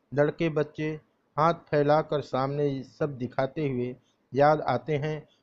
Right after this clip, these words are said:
और मैं भूल जाती हूँ।" मैं प्रायः प्रतिदिन संध्या के बाद माँ के कमरे में जाकर बैठता।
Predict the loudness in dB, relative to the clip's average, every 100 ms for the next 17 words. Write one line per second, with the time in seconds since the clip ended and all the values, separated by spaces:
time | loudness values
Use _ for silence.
0 | -2 0 0 -2 -4 -2 -2 0 -2 -6
1 | -12 -14 -18 -20 _ _ _ 0 2 4
2 | 2 4 2 0 -2 0 -2 -2 -4 -4
3 | -2 -2 -2 -2 0 2 0 -2 -10 _
4 | _ -4 -2 -2 -4 -4 -4 -2 -2 -2
5 | -2 0 -2 -4 -4 -4 -4 -4 -2 -2
6 | -8